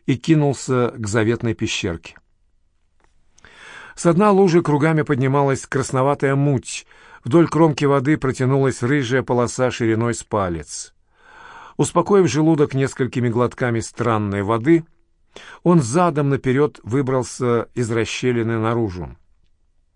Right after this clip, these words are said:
Над скалой кружили чайки. В его взгляде сверкнула ненависть. «Я вам не достанусь».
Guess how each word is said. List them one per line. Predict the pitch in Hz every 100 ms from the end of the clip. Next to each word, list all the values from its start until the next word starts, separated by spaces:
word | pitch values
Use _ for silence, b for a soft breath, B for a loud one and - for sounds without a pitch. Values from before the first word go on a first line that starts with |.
| _ _ _ -
Над | 143
скалой | - 156 180
кружили | 165 143 120 143 135
чайки. | - 107 87 - 82 87 _ _ _ B B B B
В | 113
его | 139 143
взгляде | 107 143 156 123
сверкнула | 113 123 120 131 135
ненависть. | 135 131 110 90 82 - - - _ _ _ b b b b b b b -
«Я | 104 127
вам | 123 123 117 110 - -
не | 110 110
достанусь». | 117 - - 104 76 73 - -